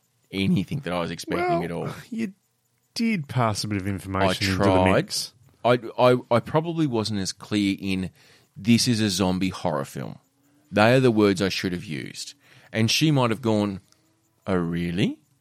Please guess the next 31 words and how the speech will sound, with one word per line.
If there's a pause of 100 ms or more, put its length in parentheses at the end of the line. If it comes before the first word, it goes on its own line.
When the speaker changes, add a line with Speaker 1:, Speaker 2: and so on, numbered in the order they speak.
(220)
Speaker 1:
And
I
would
have
jumped
on
the
old
YouTubes
and
shown
her (340)
the
trailer, (840)
which
probably
would
have (440)
backed
up
or
re-emphasised
my
point (180)
to
some
Speaker 2:
Yeah.
Speaker 1:
degree. (220)
Speaker 2:
Speaking
of,
um,